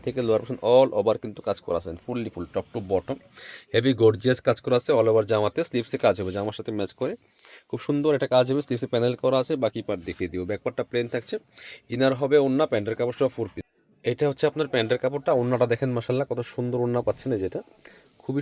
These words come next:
সুন্দর একটা ওড়না পাচ্ছেন, একদম আপনার হচ্ছে মসলিনের মধ্যে ওড়না হবে, ডিজিটাল প্রিন্ট করা আছে, চারপাশে বক্স প্যানেল করা আছে, খুব সুন্দর কালেকশন। প্রাইস থাকছে only, only কত? প্রাইস থাকছে only, only উনিশশো পঞ্চাশ। এগুলো তিন হাজারের গড়ের ড্রেস। এবার আরও একটা সুন্দর ডায়মন্ড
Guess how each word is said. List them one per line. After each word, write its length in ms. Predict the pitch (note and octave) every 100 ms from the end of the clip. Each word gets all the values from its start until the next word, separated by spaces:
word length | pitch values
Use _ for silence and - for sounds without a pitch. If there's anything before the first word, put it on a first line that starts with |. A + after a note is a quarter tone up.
| -
সুন্দর 360 | C#3 C3+ C#3+ C#3+ A2+
একটা 120 | - G2+
ওড়না 180 | F#2+ E2+
পাচ্ছেন, 220 | D#2+ - - _ _ _ _ _ -
একদম 260 | G#2 A#2+ B2 - - - _
আপনার 180 | F#2 A#2 A2+
হচ্ছে 200 | - A#2 C#3 D#2 G2+
মসলিনের 460 | G#2 - B2 B2 B2
মধ্যে 140 | A#2+ A#2
ওড়না 180 | A#2 A2+
হবে, 140 | A2 B2+
ডিজিটাল 240 | A2 A2 A2+
প্রিন্ট 160 | A2 A2
করা 100 | A#2 B2
আছে, 100 | B2
চারপাশে 300 | A#2 A#2 A#2 F#2+
বক্স 180 | F#2+ - -
প্যানেল 180 | A2+ A2+
করা 120 | A#2+ A#2+
আছে, 120 | - B3+ - -
খুব 120 | - C#3+
সুন্দর 220 | D#3+ D#3 D#3
কালেকশন। 280 | C#3 C3 F#3
প্রাইস 180 | - A#2+ -
থাকছে 220 | B2+ D3 G#2+
only, 220 | A2+ A#2 B2+ A2+
only 180 | A2+ C3
কত? 120 | A2 F#3 F3+
প্রাইস 160 | A2+ -
থাকছে 200 | A#2 - G#2+
only, 200 | A2+ A2+ A#2+
only 200 | A2 C#3 - - - - B2+
উনিশশো 260 | C#3+ - D#3
পঞ্চাশ। 280 | C#3+ A#2+ F#2 A2
এগুলো 140 | B2 B2
তিন 100 | D#3 D3
হাজারের 260 | C#3+ C3+ A#2+
গড়ের 200 | G#2 F#2 -
ড্রেস। 180 | E2+ - A2+
এবার 160 | B2 C3+ A2+
আরও 100 | C3
একটা 120 | C3+ D3 -
সুন্দর 260 | D3+ D3 C#3
ডায়মন্ড 360 | A2+ A2+ B2